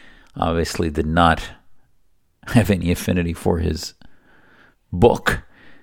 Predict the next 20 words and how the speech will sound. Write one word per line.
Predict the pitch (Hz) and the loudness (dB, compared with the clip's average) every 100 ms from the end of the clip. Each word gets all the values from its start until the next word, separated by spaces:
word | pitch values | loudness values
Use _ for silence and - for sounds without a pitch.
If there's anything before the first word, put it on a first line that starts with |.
| _ _ _ _ _ _ _ _ _ _ _ | _ _ _ _ _ _ _ _ _ _ _
he | 104 104 101 | 4 6 8
is | 101 101 90 - | 10 8 6 0
emblematic | 101 101 90 90 95 110 90 - - - - - | 2 4 6 6 8 8 6 2 -6 -12 -10 -2
of | 95 | 0
the | 85 | -2
cancer | - - 107 104 - 85 85 - _ - - | -4 4 6 6 4 -2 -2 -8 _ -12 0
that | 90 - | 2 4
is | 101 92 85 - - - - - - _ _ _ _ _ _ _ _ - | 4 6 4 0 -14 -20 -20 -20 -20 _ _ _ _ _ _ _ _ -4
Islamic | 92 98 90 87 | 0 4 4 2
theocracy | - 87 90 90 - 78 - | -2 2 4 4 -2 -4 0
or | 85 | 2
Islamism, | - - - 82 80 78 78 | 2 0 0 0 0 -2 -2
in | 80 | -2
which | - | -2
it | 82 | 0
has | 80 78 | 0 0
intolerance | 98 87 - 95 90 82 78 | -2 -2 2 4 6 4 0
for | - 101 | -2 -2
anyone | 92 82 82 80 | 0 2 2 2
that | 78 | -2